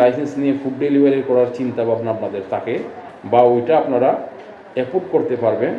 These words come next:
আপনাদের সামর্থ্যের ভিতরে হয়, আপনারা আমাকে নোট দিবেন ফুড ডেলিভারি বা ফ্রি ভিসার জন্য। আর না হয় দয়া করে আমাকে ফ্রি ভিসার জন্য নোট দিন না, আপনাদের প্রতি আমার অনুরোধ। এখানে এসে কিছু করতে পারবেন না, এখানে বিপদে পড়বেন। আমি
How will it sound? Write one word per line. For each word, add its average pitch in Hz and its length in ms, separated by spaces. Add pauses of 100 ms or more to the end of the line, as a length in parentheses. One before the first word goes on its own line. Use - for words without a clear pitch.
(640)
আপনাদের 127 340
সামর্থ্যের 143 480
ভিতরে 143 320
হয়, - 180 (800)
আপনারা 165 320
আমাকে 160 200 (100)
নোট 135 120 (100)
দিবেন 170 220 (340)
ফুড 139 180 (100)
ডেলিভারি 139 440 (440)
বা 139 80 (120)
ফ্রি 143 200
ভিসার 117 320
জন্য। 104 160 (100)
আর 117 60 (100)
না 147 140
হয় 143 160 (100)
দয়া 156 260
করে 135 120 (100)
আমাকে 143 240 (520)
ফ্রি 143 100 (100)
ভিসার 139 260
জন্য 135 120 (140)
নোট 131 200
দিন 139 160
না, 139 120
আপনাদের 120 280
প্রতি 123 240
আমার 139 160 (200)
অনুরোধ। 104 280 (180)
এখানে 139 200 (120)
এসে 143 200
কিছু 147 260
করতে 139 260
পারবেন 143 260
না, 143 100
এখানে 127 160 (140)
বিপদে 139 360
পড়বেন। - 260 (420)
আমি 131 120